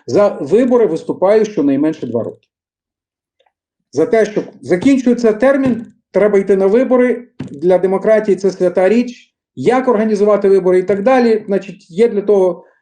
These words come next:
адміністративні органи, нехай думають, е, е, уряд і так далі, нехай думають, як організувати для того, щоб вибори були максимально,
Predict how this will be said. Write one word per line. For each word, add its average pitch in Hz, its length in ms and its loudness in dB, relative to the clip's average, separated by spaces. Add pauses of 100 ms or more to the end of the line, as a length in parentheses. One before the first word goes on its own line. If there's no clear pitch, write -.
адміністративні 185 760 0
органи, 220 600 0
нехай 180 440 0
думають, 147 560 0 (140)
е, 123 360 -2 (220)
е, 143 160 0
уряд 233 520 0
і 175 260 0
так 180 200 -2
далі, 247 260 2
нехай 180 300 0
думають, 240 400 0
як 180 220 2
організувати 175 760 0 (180)
для 311 80 -6
того, 214 180 2
щоб 190 180 -4
вибори 220 360 2 (200)
були 208 340 2
максимально, 196 1040 0